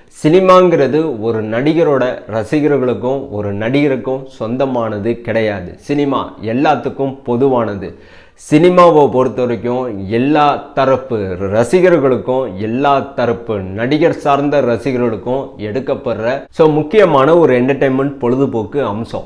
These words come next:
So, இந்த மாதிரி ஒரு சினிமாவை ரசிகர் சண்டையால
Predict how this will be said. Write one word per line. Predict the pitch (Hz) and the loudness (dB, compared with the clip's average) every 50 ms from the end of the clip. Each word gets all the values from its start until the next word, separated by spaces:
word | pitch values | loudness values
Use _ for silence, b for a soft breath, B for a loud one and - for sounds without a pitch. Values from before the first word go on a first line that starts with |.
| - - | -10 -4
So, | - 160 147 139 | 0 2 2 2
இந்த | 131 120 113 135 156 170 165 170 | 2 0 0 0 0 2 2 0
மாதிரி | 165 160 160 175 196 208 226 208 | 2 2 4 4 4 4 6 4
ஒரு | 180 170 151 147 147 - 147 | 4 4 2 0 -2 0 0
சினிமாவை | 139 147 147 139 135 127 117 110 117 120 127 135 135 B B B B B | 0 2 2 2 2 2 2 0 0 0 -2 -4 -6 B B B B B
ரசிகர் | B - 110 127 131 135 135 - 220 202 202 214 185 151 - - - | B -2 2 2 2 2 2 0 0 4 4 4 4 4 0 -4 -4
சண்டையால | - 131 139 156 - - - - 170 120 110 110 110 113 127 | -4 -2 0 2 4 4 6 6 4 4 2 0 0 -2 -2